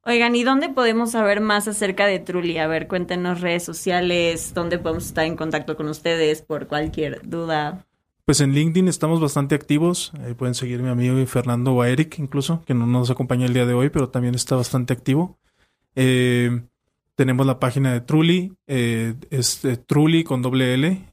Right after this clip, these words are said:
Speaker 2: Y punto A I. Ahí viene realmente una información com-, completa de lo que hacemos y una fo-, una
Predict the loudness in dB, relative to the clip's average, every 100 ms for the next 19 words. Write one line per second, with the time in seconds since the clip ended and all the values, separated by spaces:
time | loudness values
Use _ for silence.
0 | -6 -2 0 2 0 0 -2 -2 -2 0
1 | 0 0 -2 _ _ _ -2 2 4 4
2 | 2 2 2 0 0 2 2 2 2 2
3 | 2 2 2 0 0 -2 -2 -2 0 2
4 | 2 2 2 0 2 2 2 0 -8 _
5 | _ _ -2 2 4 4 2 -2 -4 0
6 | 2 4 2